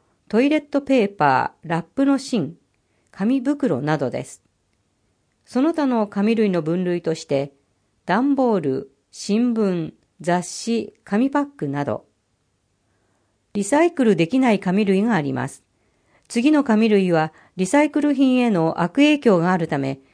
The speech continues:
燃やせるゴミとして出してください。汚れた紙、匂いのついた紙、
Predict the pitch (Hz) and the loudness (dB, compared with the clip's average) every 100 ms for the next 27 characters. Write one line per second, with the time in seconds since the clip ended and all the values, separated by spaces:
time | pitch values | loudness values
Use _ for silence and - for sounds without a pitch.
0 | _ - 190 285 294 302 294 277 277 285 | _ -2 2 2 2 0 0 2 0 0
1 | 262 - 254 202 190 180 165 147 135 139 | -4 -2 0 0 0 -4 -4 -4 -6 -8
2 | 117 - _ _ _ _ _ _ _ _ | -8 -14 _ _ _ _ _ _ _ _
3 | _ _ _ _ 196 202 285 285 277 254 | _ _ _ _ -2 2 2 2 0 -2
4 | 202 175 160 - _ _ _ - 185 226 | -2 -2 -4 -8 _ _ _ -4 0 2
5 | 294 302 285 285 269 208 143 160 151 147 | 4 2 0 0 -2 -2 -4 -4 -6 -6